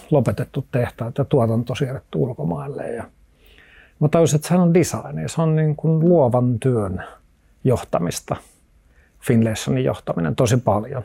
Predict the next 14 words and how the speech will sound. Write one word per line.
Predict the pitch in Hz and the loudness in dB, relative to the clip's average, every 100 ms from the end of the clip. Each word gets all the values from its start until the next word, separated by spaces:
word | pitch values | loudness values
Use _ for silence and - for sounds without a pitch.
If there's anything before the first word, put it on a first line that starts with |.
| - | -8
Mut | 220 | 0
onhan | 160 156 120 | 4 4 4
siinä | 131 | 4
totta | 117 123 127 | 2 0 -2
kai | 120 123 | 0 0
logistiikka | 110 104 - - 110 - - | 0 -2 -6 -6 -8 -6 -8
ja | 107 104 - - - - - - | -8 -10 -16 -20 -20 -20 -20 -4
hankinnat | - 139 123 139 123 123 117 - | 2 4 4 4 4 2 0 -2
ja | 127 120 110 - - - - - - | 0 2 0 -4 -8 -12 -16 -20 -2
myynti | 135 127 120 120 127 | 2 4 2 2 0
ja | 117 | 0
kaikki | - 143 135 | 0 2 4
muukin, | 131 123 151 | 4 2 0
mut, | 151 156 - | 0 0 -4